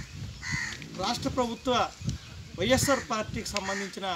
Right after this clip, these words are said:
వారు. వారు దాడి జరిగి రోడ్ల మీద శుభ్ర తిరుగుతూ బాధితులకి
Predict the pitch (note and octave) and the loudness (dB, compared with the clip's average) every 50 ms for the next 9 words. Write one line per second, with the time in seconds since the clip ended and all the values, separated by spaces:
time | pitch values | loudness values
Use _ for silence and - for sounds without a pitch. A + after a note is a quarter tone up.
0 | D#3 - - - - - - E3+ F3 F3 F3 G3+ - - - - - - - - | -4 -6 -12 -16 -16 -6 0 2 2 2 2 0 -4 -6 -8 -8 -8 -10 -14 -14
1 | - - - - - - - - - - G3+ A#3+ B3 B3 A3+ A3 - - - - | -14 -10 -8 -6 -6 -6 -6 -6 0 6 6 8 8 6 2 -4 -8 -12 -14 -16
2 | - - - G3 G#3 B3+ D4 D4 A3+ C#4+ C#4+ C#4+ C4+ C#4 C#4 B3+ A3 - - - | -12 0 4 8 8 10 10 10 8 8 8 8 8 6 4 4 2 -2 -6 -14
3 | - - - - - - - F#3+ A3 B3 C4 A3+ C#4 C#4+ D4 C#4+ C#4+ C#4+ C4 A3+ | -20 -20 -10 -6 -4 -2 2 6 8 8 8 8 6 8 8 10 10 10 10 8
4 | F#3+ - - - - - - - - - - - - - - - - - A3+ G3 | 6 0 -6 -14 -20 -20 -20 -20 -20 -18 -18 -18 -16 -14 -14 -12 -8 -6 -2 6
5 | - C#4 C#4 - - C4 C#4 C4 B3 - D4 C#4+ C#4 G4+ - - - - - - | 8 8 8 8 6 4 4 4 6 6 4 4 4 2 -4 -12 -18 -20 -18 -12
6 | - - - - - - - - - - - - - - B2+ B2+ C3+ D3+ C#3+ C3 | -10 -8 -6 -6 -6 -6 -8 -10 -12 -16 -18 -18 -18 -16 -16 -14 -10 -6 -6 -4
7 | C3 C3 - C#3 C3 B2 - - - - - - - - - - - - E3 - | -4 -6 -6 -10 -12 -14 -16 -18 -18 -18 -18 -18 -18 -18 -16 -16 -14 -14 -6 2
8 | - G#3 B3 D4 D#4+ B3+ G#3 E4 D4 - D4+ D4+ | 10 12 12 12 12 10 8 4 4 6 6 6